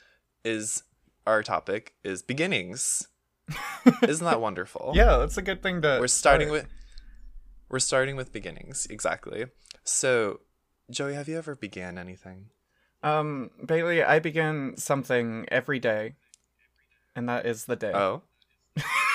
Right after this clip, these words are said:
Speaker 1: Oh, wow.
Speaker 2: I
Speaker 1: That's
Speaker 2: wake
Speaker 1: beautiful.
Speaker 2: up every morning against my better judgment, um, and I start the day, and
Speaker 1: <laughs>
Speaker 2: I, <laughs> you know,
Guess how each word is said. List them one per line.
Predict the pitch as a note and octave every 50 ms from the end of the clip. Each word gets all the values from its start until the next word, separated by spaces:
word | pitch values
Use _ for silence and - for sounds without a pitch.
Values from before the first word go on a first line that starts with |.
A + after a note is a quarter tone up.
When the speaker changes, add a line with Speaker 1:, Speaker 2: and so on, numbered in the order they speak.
| - - - - - - G#5+ - - -
Speaker 1:
Oh, | G#2 G#2 G2+
wow. | F#2+ F#2+ F2+ F2+ E2+ E2+ E2+ F#2+ G#2+ -
Speaker 2:
I | - C#3+
Speaker 1:
That's | D3+ D#3+
Speaker 2:
wake | E3 E3+ D#3
Speaker 1:
beautiful. | E3+ C#3 C#3+ C3 F#2 - - F#2 F#2
Speaker 2:
up | B2
every | D#3+ D#3 - E3 D#3+
morning | D#3+ D3+ C3+ C3+ B2+ A#2+ A2 A2+ A#2+ B2 - - _ _ _ _ _ _ _ _ -
against | C3 B2 - C#3 B2+ A#2+ - - - - -
my | B2+ A#2 A2+ A2+ A2 A2 A2+ -
better | - B2 A#2+ B2+ A#2+
judgment, | A2 B2 A2+ G#2+ - - - G2+ - - _ _ _ -
um, | A#2+ A#2+ A#2+ G#2 C#2+ D2 E2 G#2 F3+ - _ - -
and | - C3 C#3+
I | D3
start | D3 - - F3 F3+ -
the | - -
day, | G#3 A3 A3 D#3 - -
and | - - -
Speaker 1:
<laughs> | - A#3+ - F3
Speaker 2:
I, | B2 B2+ B2+ B2 B2+ B2 - _ - E3 - -
<laughs> | E3 - - -
you | - D3+
know, | D3 D3 D#3 D#3+